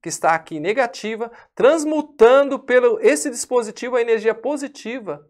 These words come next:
e passando pra pessoa, à distância. Você não precisa ser terapeuta, não precisa conhecer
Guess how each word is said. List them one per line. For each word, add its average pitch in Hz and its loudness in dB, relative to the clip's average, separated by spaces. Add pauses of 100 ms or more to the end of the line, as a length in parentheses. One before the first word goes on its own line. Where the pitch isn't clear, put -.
(320)
e 180 -10
passando 208 -6
pra 226 -4
pessoa, 214 -10 (200)
à 202 4
distância. 220 -6 (160)
Você 202 -2
não 285 0
precisa 269 -4
ser 226 -4
terapeuta, 208 -6 (280)
não 233 -4
precisa 220 -8 (1040)
conhecer 226 -6